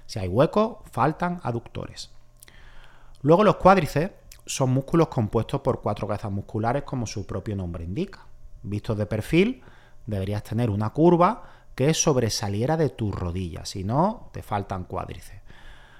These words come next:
Vistos desde frente, apretándolos, deberían verse desarrollados y con un tamaño suficiente respecto al tren inferior, que eso a simple vista podrás ver si se ven pequeños o no, los vastos internos, medios y externos.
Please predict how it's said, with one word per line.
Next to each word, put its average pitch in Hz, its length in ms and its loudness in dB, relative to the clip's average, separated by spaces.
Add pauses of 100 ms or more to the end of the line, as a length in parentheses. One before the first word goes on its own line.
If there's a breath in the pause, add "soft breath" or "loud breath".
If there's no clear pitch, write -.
(160 loud breath)
Vistos 147 400 4
desde 151 200 6
frente, 175 400 4
apretándolos, 151 640 4
deberían 110 320 2
verse 113 240 -2
desarrollados 113 640 0
y - 20 0
con 95 160 -4
un 101 100 -2
tamaño 101 300 -4
suficiente 117 560 -4
respecto 95 420 -8
al 87 80 -8
tren 92 220 -8
inferior, 117 640 2 (1040 soft breath)
que 110 100 -2
eso 110 340 0 (380 loud breath)
a - 100 -12
simple 104 320 -2
vista 101 300 -2
podrás 101 400 -2
ver 104 180 -2
si - 140 -4
se 107 140 -6
ven 95 160 -4
pequeños 98 400 -4
o - 20 -2
no, 170 280 -2 (420 loud breath)
los 95 260 -4
vastos 101 340 -2
internos, 123 400 0
medios 107 360 0
y 90 100 -2
externos. - 460 -10